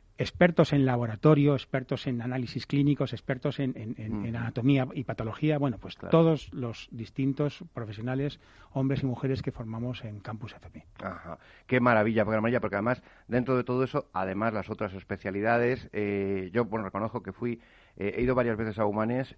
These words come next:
Speaker 2: y, amigos y amigas, de verdad, que lo vuelvo a decir, eh, que los platós, eh, de verdad,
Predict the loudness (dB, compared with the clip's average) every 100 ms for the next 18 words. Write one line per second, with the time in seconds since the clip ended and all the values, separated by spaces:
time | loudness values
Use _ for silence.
0 | _ -6 -6 -6 -8 -6 -6 -6 -6 -4
1 | -6 -8 _ -18 -8 -6 -6 -6 -6 -2
2 | 0 0 -2 -6 -10 -14 _ -20 -20 -4
3 | -2 0 -2 -2 -2 -2 0 0 0 -4
4 | -6 -2 -2 -4 -4 -4 0 0